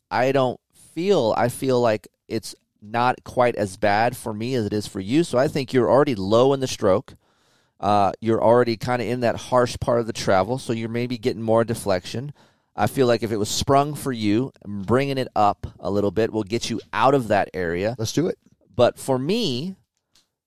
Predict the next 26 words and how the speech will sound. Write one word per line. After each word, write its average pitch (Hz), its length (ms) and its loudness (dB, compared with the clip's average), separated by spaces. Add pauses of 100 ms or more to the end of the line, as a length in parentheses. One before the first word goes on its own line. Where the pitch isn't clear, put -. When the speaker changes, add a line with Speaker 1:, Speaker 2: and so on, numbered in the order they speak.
(260)
Speaker 1:
um, 117 640 2 (680)
yeah, 110 320 2
it's 120 200 -2
hard 170 400 4
to 151 100 -6
beat 131 240 -4
Yamaha 107 640 2
K 101 160 -4
Y 90 180 2
B 87 280 -6
S 82 220 -4
S 80 200 -8
S 76 160 -6
stuff. - 240 -12 (140)
Speaker 2:
So - 180 2
Speaker 1:
It, 120 60 2
Speaker 2:
good. 120 340 2
Speaker 1:
it's 107 120 0
Speaker 2:
So 139 120 6
good. 127 260 6
And 123 140 0
I 131 80 6
mean, 135 360 -4
and 127 240 -4
I'm 131 340 -2 (140)
traditionally 123 640 0